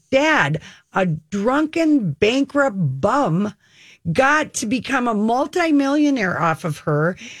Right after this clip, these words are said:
And Lou Taylor and TriStar Entertainment, why aren't they in jail? Why aren't the feds investigating them? It is criminal what they did. They, she was held against her will, Julia,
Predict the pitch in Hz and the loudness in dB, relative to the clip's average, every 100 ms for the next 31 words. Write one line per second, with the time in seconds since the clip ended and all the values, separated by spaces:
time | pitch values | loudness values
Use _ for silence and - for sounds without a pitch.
0 | - 220 220 214 262 320 330 294 285 302 | -8 -2 0 2 4 2 0 -2 0 2
1 | 285 214 - 214 - 240 262 - 269 240 | 2 0 0 -4 -2 0 0 0 -2 0
2 | 226 220 - 262 254 165 220 294 370 349 | -2 -2 0 0 0 0 0 2 0 0
3 | 302 294 302 254 175 180 302 349 170 - | 0 2 2 2 0 2 2 2 -2 -6
4 | - _ _ _ 214 269 320 339 - 233 | -16 _ _ _ -2 0 2 0 -2 -2
5 | - 269 320 240 254 185 185 165 - 165 | 0 0 0 -2 -4 0 -2 -2 -4 -2
6 | 165 156 156 147 - - - _ 269 311 | 0 0 0 -2 -6 -16 -20 _ 0 2
7 | 285 220 - _ - _ 302 381 381 339 | 2 -2 -8 _ -20 _ -2 0 2 2
8 | 220 165 160 156 170 180 160 269 311 - | 0 2 0 0 0 0 0 0 2 2
9 | 349 349 320 311 294 247 285 - 269 214 | 0 0 0 0 0 0 0 0 0 0
10 | 202 277 277 180 160 151 135 - | 2 2 0 -2 0 0 -2 -6